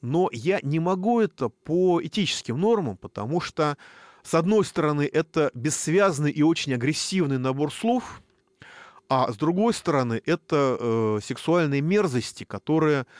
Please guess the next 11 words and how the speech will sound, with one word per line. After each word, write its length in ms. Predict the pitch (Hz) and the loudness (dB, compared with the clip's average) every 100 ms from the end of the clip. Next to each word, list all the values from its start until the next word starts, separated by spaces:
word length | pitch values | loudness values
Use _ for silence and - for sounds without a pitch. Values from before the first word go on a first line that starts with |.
| - - _ - | -20 -20 _ -4
ну, 140 | 151 | -2
невозможно 680 | 139 147 151 156 196 160 139 | 2 2 2 4 2 4 2
воспроизводить, 800 | 131 - 131 127 117 139 117 - | 0 -2 0 0 2 0 0 -8
хотя 320 | - 95 156 | -12 -2 0
в 60 | 120 | 2
голове, 340 | 113 143 180 | 2 4 2
должен 280 | 127 123 117 | 2 0 -2
сказать, 260 | - 147 | -4 -6
они 100 | 113 | -2
застревают 560 | 113 113 - 107 117 110 | -4 -4 -4 0 2 0
сильно. 460 | - - 90 - | -4 -10 -10 -16